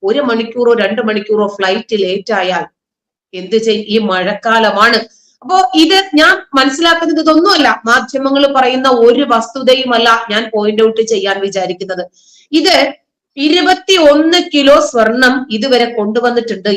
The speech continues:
എന്ന് റെക്കോർഡിക്കലി തെളിഞ്ഞപ്പോൾ എത്ര അറിയാതെ കൊണ്ടുവന്നിട്ടുണ്ട് എന്നത് ഒന്ന്. രണ്ട്, ഇവർക്കിതിൽ വലിയ നേട്ടവും ലാഭവും ഇല്ലാതെ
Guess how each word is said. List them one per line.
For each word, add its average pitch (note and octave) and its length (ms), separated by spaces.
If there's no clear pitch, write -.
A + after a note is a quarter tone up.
എന്ന് G3 120
റെക്കോർഡിക്കലി A#3 760
തെളിഞ്ഞപ്പോൾ F3 500
എത്ര G#3 300
അറിയാതെ G3+ 560
കൊണ്ടുവന്നിട്ടുണ്ട് F3 720
എന്നത് D#3+ 220
ഒന്ന്. E3 200
രണ്ട്, G#3+ 320
ഇവർക്കിതിൽ A3 500
വലിയ A#3+ 380
നേട്ടവും F#3 560
ലാഭവും D#3+ 540
ഇല്ലാതെ D#3 380